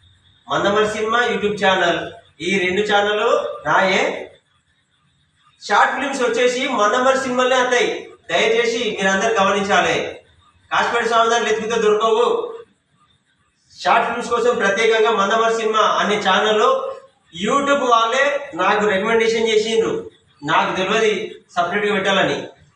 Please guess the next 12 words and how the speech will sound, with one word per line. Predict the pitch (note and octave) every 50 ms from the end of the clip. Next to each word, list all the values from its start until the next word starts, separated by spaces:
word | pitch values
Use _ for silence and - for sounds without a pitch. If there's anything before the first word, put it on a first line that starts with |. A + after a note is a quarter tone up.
| _ - -
YouTube | G3 - - B3+ A#3+ G#3 G#3
వాళ్ళే | G3+ G3 F#3+ G3 A3 B3+ C4 - - - - -
నాకు | E3+ E3+ F3+ F3
మెయిల్ | F3 F3 G3 G#3+ G#3+ G#3
పంపించి, | G#3+ G#3 - F#3+ F3+ - - A3 B3 B3+ - - - - _ _ _ _ _ - -
"ఆ, | E3 F3 F3 E3+ E3 D#3+ - - - - - - - C#3+
మీరు | D#3+ F#3+ G#3 G#3+ G3+
చ-, | G3+ G3 F#3+ F3 E3+ E3 - - - E3+ - - - - -
చాలా | - - F3+ F#3+
అద్భుతంగా | F#3 E3+ - - - G3 G3+ G3+ G#3 G#3 G3+ G3 G3 F#3 F3 - E3 E3
ఓకే | E3 E3 E3 F3+ F#3
ఉన్నది, | F3 E3+ E3 E3 E3 E3 D3 C#3 D4 -